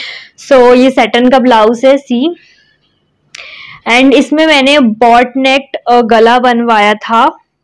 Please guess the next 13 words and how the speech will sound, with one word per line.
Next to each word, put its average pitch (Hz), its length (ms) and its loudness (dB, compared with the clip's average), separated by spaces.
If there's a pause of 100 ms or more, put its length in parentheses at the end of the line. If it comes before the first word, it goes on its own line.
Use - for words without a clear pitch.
सी। - 340 -10 (760)
एक 220 140 -12
वैसा 277 180 2
होता 277 200 0
है 330 40 -6
ना, 392 80 -2
एक 359 80 -6 (120)
तो 311 120 2 (120)
ऐसा 254 320 0
गोल 269 300 2
होता 262 220 0
है, 247 120 0
ये 220 180 -12